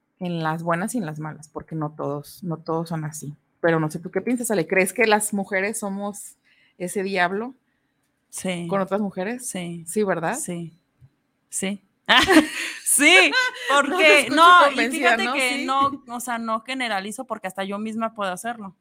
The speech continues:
Speaker 1: Ujú.
Speaker 2: ¿Sí? O sea, yo trato de, fíjate, yo soy de las personas que yo nada más me enfoco a mi familia y no, nada más como a ciertas personas que están a mi alrededor.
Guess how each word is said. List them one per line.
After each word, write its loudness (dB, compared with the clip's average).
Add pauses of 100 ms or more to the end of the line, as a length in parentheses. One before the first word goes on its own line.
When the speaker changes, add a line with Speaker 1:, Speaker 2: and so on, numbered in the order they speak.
(160)
Speaker 1:
Ujú. -4
Speaker 2:
¿Sí? -8
O -20
sea, 2
yo 2
trato 0
de, -6
fíjate, -8
yo -10
soy -6
de -2
las -2
personas -8
que -10
yo -8
nada -6
más -6
me -8
enfoco -10
a -6
mi -8
familia -8
y -10 (480)
no, -4
nada 2
más -2
como -4
a -4
ciertas -10
personas -10
que -20
están -14
a -10
mi -8
alrededor. -8